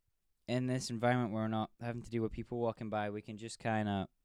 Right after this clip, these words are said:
we can just, I can just kinda go off. Anyway, it reminds me of, let's just keep talking about women more, you know. Reminds me, I was at Harriers, and if you're from Harriers, um, hi,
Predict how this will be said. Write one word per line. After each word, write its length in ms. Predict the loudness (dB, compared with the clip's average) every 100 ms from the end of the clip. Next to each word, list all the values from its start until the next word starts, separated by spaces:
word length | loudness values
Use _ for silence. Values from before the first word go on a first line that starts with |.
| _ _ _ _ _ _ _ _ _ _ _ _ _ _ _ _ _ -20 -20 -20 -20 0
we 120 | 2
can 140 | 2 0
just, 200 | -2 -4
I 80 | -8
can 140 | -6
just 140 | -6 -4
kinda 200 | -4 0
go 200 | 2 2
off. 280 | 2 -2 -14 -20 -20 -20 -20 -20 -20 -18 -4
Anyway, 340 | 0 2 2
it 60 | 2
reminds 340 | 6 6 6
me 140 | 2 0
of, 100 | -2 _ _ -20 -8
let's 120 | -6 -4
just 180 | -6
keep 200 | -8 -8
talking 340 | 2 2 2 0
about 260 | 2 2
women 380 | 2 0 0 -4
more, 220 | -4 -8 -8
you 100 | -8
know. 180 | -8 -12 -20 -20 _ 2
Reminds 200 | 2 4
me, 60 |
I 100 | 4
was 120 | 4
at 60 | -2
Harriers, 720 | 0 2 4 2 0 -2 -8 -8
and 200 | -4 -4
if 140 | -4
you're 80 | -6
from 140 | -4 -2
Harriers, 720 | 0 2 2 2 -2 -8 -12 -2
um, 880 | 0 2 2 2 0 -2 -4 -6 -4
hi, 840 | -2 -2 -2 0 0 0 -4 -6